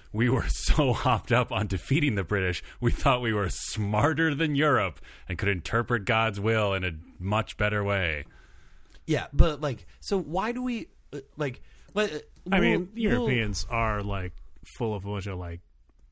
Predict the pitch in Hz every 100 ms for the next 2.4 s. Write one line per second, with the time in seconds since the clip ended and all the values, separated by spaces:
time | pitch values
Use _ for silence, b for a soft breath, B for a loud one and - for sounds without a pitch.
0 | - - - - - 98 - - - 107
1 | 98 90 - 107 101 98 92 85 90 101
2 | 107 117 120